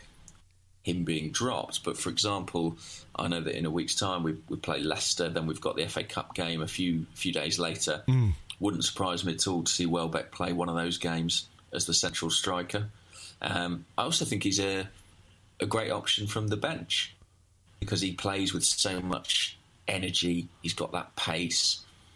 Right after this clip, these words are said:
Speaker 1: So in the last twenty minutes of a game, I think he's an ideal player to come off the bench.
Speaker 2: Do you get the
Speaker 1: I, I
Speaker 2: feeling,
Speaker 1: think,
Speaker 2: sorry
Speaker 1: I
Speaker 2: to
Speaker 1: think
Speaker 2: interrupt, uh, do, do you get the feeling that Arsene Wenger is being quite cautious with Olivier Giroud because he was always a player who would do ninety minutes? And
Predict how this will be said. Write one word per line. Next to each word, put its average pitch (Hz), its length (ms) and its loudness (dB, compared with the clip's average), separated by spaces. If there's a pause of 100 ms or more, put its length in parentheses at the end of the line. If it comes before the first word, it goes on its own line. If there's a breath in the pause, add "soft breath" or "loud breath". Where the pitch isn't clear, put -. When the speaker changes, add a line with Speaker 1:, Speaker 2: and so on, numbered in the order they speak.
(200)
Speaker 1:
So - 160 2
in 98 80 2
the 101 80 4
last 113 260 0
twenty 104 240 2
minutes 113 380 2
of - 60 -4
a 73 40 0
game, 82 400 -2 (540)
I 98 80 -6
think 98 220 -2
he's 95 180 2
an 95 80 0
ideal 98 500 0
player 78 440 -4
to - 120 -4
come 78 200 -2
off - 180 -6
the - 40 -12
bench. - 380 -4 (240)
Speaker 2:
Do 160 100 4
you 226 200 2
get 233 140 2
the - 40 0
Speaker 1:
I, - 40 2
I - 20 2
Speaker 2:
feeling, 180 220 4
Speaker 1:
think, 135 80 4
Speaker 2:
sorry 165 180 4
Speaker 1:
I 143 40 2
Speaker 2:
to 147 100 2
Speaker 1:
think 156 40 2
Speaker 2:
interrupt, 139 420 2
uh, 139 200 4
do, 139 160 4
do 202 140 4
you 220 60 2
get 214 120 2
the 185 80 2
feeling 165 240 4
that 139 100 6
Arsene 139 300 4
Wenger 131 280 4
is 123 180 4
being 120 540 4 (400 loud breath)
quite 156 300 4
cautious 135 560 4
with 131 100 6
Olivier 117 420 6
Giroud 117 400 4
because 120 380 4 (360 loud breath)
he 143 100 6
was 139 160 4
always 185 260 4
a 160 60 4
player 151 300 4
who 127 100 6
would 123 140 4
do 135 160 6
ninety 123 320 4
minutes? 120 440 4 (460 loud breath)
And 131 340 4